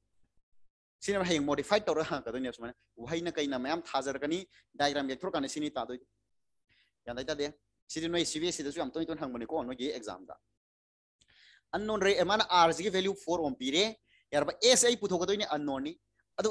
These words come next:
ꯑꯦꯁꯁꯤꯗ ꯑꯩꯅ ꯄꯦꯔꯦꯂꯦꯜ ꯑꯃ ꯁꯝꯖꯜꯂꯦꯕ꯫ ꯁꯝꯖꯜꯂꯤꯕ ꯄꯦꯔꯦꯂꯦꯜ ꯁꯝꯃꯤꯗꯨꯒꯤ ꯚꯦꯂ꯭ꯌꯨꯁꯦ ꯃꯥꯅ ꯇꯨ ꯑꯣꯝꯅꯦꯕ, ꯇꯨ ꯑꯣꯝꯅꯦꯕ꯫ ꯑꯗꯨ ꯑꯣꯏꯇꯥꯔꯒꯗꯤ ꯅꯪ ꯑꯦꯁꯀꯤ ꯚꯦꯂ꯭ꯌꯨ ꯄꯨꯊꯣꯛꯑꯕꯅꯤ, ꯅꯪꯒꯤ ꯕꯦꯂꯦꯟꯁ ꯄꯣꯏꯟꯠ ꯄꯤꯔꯦ ꯃꯥꯅ ꯐꯣꯔꯇꯤ ꯁꯦꯟꯇꯤꯃꯤꯇꯔ ꯍꯥꯏꯔꯒ꯫ ꯀꯃꯥꯏꯅ ꯇꯧꯒꯗꯒꯦ ꯁꯤ ꯀꯦꯁꯇ?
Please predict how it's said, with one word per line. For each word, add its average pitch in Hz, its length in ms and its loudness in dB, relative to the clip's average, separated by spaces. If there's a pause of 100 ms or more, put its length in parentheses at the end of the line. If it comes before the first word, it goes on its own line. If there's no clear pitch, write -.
(120)
ꯑꯦꯁꯁꯤꯗ 262 320 6
ꯑꯩꯅ 262 120 2
ꯄꯦꯔꯦꯂꯦꯜ 214 520 6
ꯑꯃ 254 120 2
ꯁꯝꯖꯜꯂꯦꯕ꯫ 156 600 4 (280)
ꯁꯝꯖꯜꯂꯤꯕ 208 560 2
ꯄꯦꯔꯦꯂꯦꯜ 190 380 4
ꯁꯝꯃꯤꯗꯨꯒꯤ 170 560 0 (640)
ꯚꯦꯂ꯭ꯌꯨꯁꯦ 175 300 2
ꯃꯥꯅ 180 280 -2
ꯇꯨ 170 100 -2 (180)
ꯑꯣꯝꯅꯦꯕ, 117 460 -2 (100)
ꯇꯨ 214 160 -2
ꯑꯣꯝꯅꯦꯕ꯫ 117 480 -6 (720)
ꯑꯗꯨ 156 120 0
ꯑꯣꯏꯇꯥꯔꯒꯗꯤ 175 460 2
ꯅꯪ 170 120 -2
ꯑꯦꯁꯀꯤ 175 340 -2
ꯚꯦꯂ꯭ꯌꯨ 147 180 -2
ꯄꯨꯊꯣꯛꯑꯕꯅꯤ, 147 480 -2 (120)
ꯅꯪꯒꯤ 139 200 -6
ꯕꯦꯂꯦꯟꯁ 123 380 -2
ꯄꯣꯏꯟꯠ 175 200 -2 (400)
ꯄꯤꯔꯦ 165 240 2
ꯃꯥꯅ 165 200 0
ꯐꯣꯔꯇꯤ 175 320 -8
ꯁꯦꯟꯇꯤꯃꯤꯇꯔ 113 460 -8
ꯍꯥꯏꯔꯒ꯫ 127 280 -8 (520)
ꯀꯃꯥꯏꯅ 202 240 2
ꯇꯧꯒꯗꯒꯦ 143 360 0
ꯁꯤ 131 120 -6
ꯀꯦꯁꯇ? - 360 -20